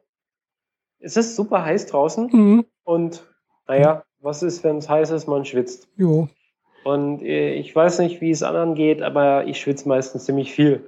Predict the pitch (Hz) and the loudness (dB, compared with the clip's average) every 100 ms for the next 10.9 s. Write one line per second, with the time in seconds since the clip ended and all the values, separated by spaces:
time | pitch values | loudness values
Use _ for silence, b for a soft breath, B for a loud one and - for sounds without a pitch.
0 | _ 170 165 165 151 - 160 156 147 156 | _ 0 2 2 -2 -2 -2 2 2 2
1 | - - 135 131 - 135 135 - 226 160 | -4 -4 -4 -4 -2 0 2 2 2 0
2 | 160 156 - - _ _ - 156 151 156 | -4 -4 -12 -20 _ _ -6 -2 -2 -4
3 | 175 190 185 190 196 - 196 185 180 180 | -4 -2 -2 -2 -4 -2 2 4 4 2
4 | 156 156 151 143 147 147 143 147 147 143 | 0 -4 -4 -4 -6 -6 -4 -2 -2 -6
5 | 143 147 180 180 165 160 147 147 143 143 | -8 -4 -4 -2 0 0 0 -2 -2 -2
6 | 147 147 147 147 135 139 156 156 143 139 | -6 -10 -6 -6 -2 -2 -2 -2 -4 -4
7 | - 147 135 135 127 123 135 135 - 127 | -6 -6 -6 -4 -4 -2 -4 -4 -8 -8
8 | 123 - _ b b b b 139 147 151 | -10 -16 _ b b b b 0 2 2
9 | 175 185 180 - 175 190 202 202 208 220 | 2 2 0 2 2 4 2 0 -2 -2
10 | 214 226 226 226 226 240 - 269 | 0 -2 0 -2 -2 -2 -2 -4